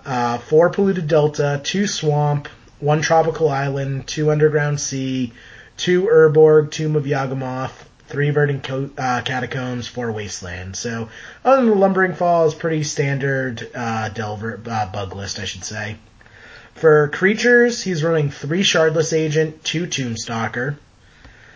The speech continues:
And then he's running three Abrupt Decay, two Ancestral Vision,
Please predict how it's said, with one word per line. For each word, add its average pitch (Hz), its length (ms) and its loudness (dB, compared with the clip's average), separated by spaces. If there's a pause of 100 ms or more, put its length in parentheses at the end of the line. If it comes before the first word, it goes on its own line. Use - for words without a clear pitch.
(300)
And 135 200 -2
then 147 220 2
he's 147 240 2
running 143 560 2
three 185 460 2
Abrupt 170 320 2
Decay, 151 680 0 (100)
two 170 240 -4
Ancestral 160 600 0
Vision, 143 640 0